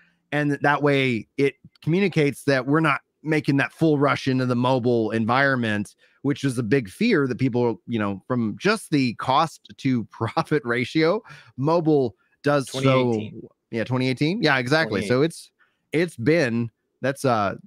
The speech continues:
Speaker 1: you know, f-, easily five years. And I would probably venture to bet that it's probably three to four, maybe five years away from releasing.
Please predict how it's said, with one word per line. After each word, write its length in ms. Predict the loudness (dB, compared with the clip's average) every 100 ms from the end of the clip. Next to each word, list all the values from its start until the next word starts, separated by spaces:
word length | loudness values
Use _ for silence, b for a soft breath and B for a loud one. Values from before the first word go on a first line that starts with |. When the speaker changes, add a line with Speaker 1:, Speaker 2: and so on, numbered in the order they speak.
| -6
Speaker 1:
you 120 | -4
know, 60 |
f-, 160 | -6 -8 -4
easily 360 | -2 0 -2
five 260 | 0 0 0
years. 240 | 0 -2
And 160 | -2 0
I 120 | 2
would 200 | 0 -2
probably 300 | 0 0 0
venture 300 | 0 0 0
to 80 | 0
bet 260 | 0 0 0
that 120 | 0
it's 200 | -2 -4
probably 440 | -2 0 0 -2 -4 _ _ -6
three 200 | -2 0
to 60 |
four, 480 | 0 0 2 2 0 0
maybe 300 | 0 0 -2
five 400 | 0 2 2 2
years 240 | 0 0
away 260 | 2 0 0
from 460 | -2 0 0 -4 -8 _ _ _ -6
releasing. 800 | -2 0 0 0 -2 -2 -4